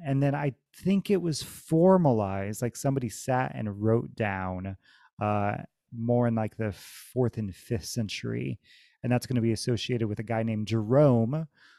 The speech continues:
who put together a Latin version of the entire Bible, both Hebrew and Christian, uh, in something called the Vulgate. Uh, and that was when the order really got nailed down for Christians.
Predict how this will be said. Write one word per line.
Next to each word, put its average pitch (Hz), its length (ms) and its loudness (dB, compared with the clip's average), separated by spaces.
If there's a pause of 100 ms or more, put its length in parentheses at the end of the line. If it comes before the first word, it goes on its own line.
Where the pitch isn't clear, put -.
(120)
who 123 80 2
put 127 160 0
together 110 360 0
a 107 160 -2
Latin 117 720 -4 (120)
version 104 560 -2
of 110 260 -4
the 110 100 -2
entire 113 580 0
Bible, 98 600 -4 (160)
both 98 240 -8 (160)
Hebrew 101 420 -6
and 107 220 -8
Christian, - 560 -10 (400)
uh, 107 100 -6
in 110 80 -6
something 107 360 -6
called 98 300 -8
the 107 120 -2
Vulgate. 101 960 -4 (560)
Uh, 107 280 0
and 113 260 0
that 117 200 2
was 120 220 -2
when 101 580 -2 (120)
the 113 160 -2
order 107 360 0
really 117 520 2
got 107 260 -2
nailed 104 340 -4
down 98 280 -4
for - 160 -8
Christians. - 800 -6